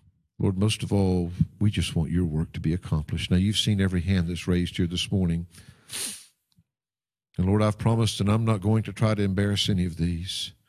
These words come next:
There are those here this morning that need to be saved. They've never put their faith and trust in Jesus Christ. And Lord,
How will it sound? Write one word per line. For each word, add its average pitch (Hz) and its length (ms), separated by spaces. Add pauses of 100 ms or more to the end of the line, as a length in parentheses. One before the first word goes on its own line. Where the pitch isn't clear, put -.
(640)
There 107 140
are 95 60
those 107 320
here 107 160
this 101 220
morning 90 260
that 85 100
need 95 280
to 101 60
be 90 120
saved. 80 640 (1040)
They've 98 160
never 113 220
put 123 220
their 120 100
faith 117 320
and 113 80
trust 101 340
in 90 80
Jesus 90 320
Christ. 90 380
And 90 100
Lord, 104 240